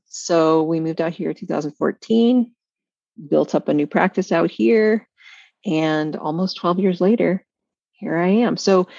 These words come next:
the trauma-informed, nature-based expressive arts <laughs> therapy is that I like to combine a lot of experiential methods. So my master's degree being in expressive therapies is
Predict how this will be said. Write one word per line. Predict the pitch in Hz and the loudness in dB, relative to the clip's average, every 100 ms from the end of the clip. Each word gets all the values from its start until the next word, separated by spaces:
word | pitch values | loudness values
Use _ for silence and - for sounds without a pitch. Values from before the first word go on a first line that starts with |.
| - _ | -20 _
the | 202 196 - | 2 2 0
trauma-informed, | - - 226 240 226 220 214 208 | -6 -2 0 0 -2 -4 -2 0
nature-based | 190 202 - 175 180 170 - | 0 -2 -6 -6 -6 -6 -12
expressive | - - 170 175 165 | -16 -14 -10 -6 -4
arts | 160 - | -4 -4
<laughs> | |
therapy | 160 147 - 196 | -6 -6 -2 0
is | 165 180 165 - - - - | 2 2 2 0 -14 -16 -2
that | 170 | 2
I | |
like | 175 185 - | 4 2 0
to | 196 | -10
combine | - 165 156 160 156 | -8 -8 -6 -4 -6
a | |
lot | 156 165 | -6 -6
of | - | -6
experiential | - - 147 160 160 - | -8 -8 -4 -2 -4 -6
methods. | 151 139 - - - - - _ _ | -8 -8 -8 -14 -14 -16 -18 _ _
So | - 175 | -4 0
my | 165 160 | 2 2
master's | 165 196 196 208 220 202 185 | 2 2 2 2 0 -2 0
degree | 175 165 160 | -2 0 0
being | 170 160 156 | 0 0 -2
in | 156 185 | -6 -8
expressive | - 160 - 160 - | -10 -12 -10 -10 -2
therapies | 160 160 - 156 151 143 - | 2 2 2 0 0 -2 -6
is | 180 156 156 147 | -2 0 0 -4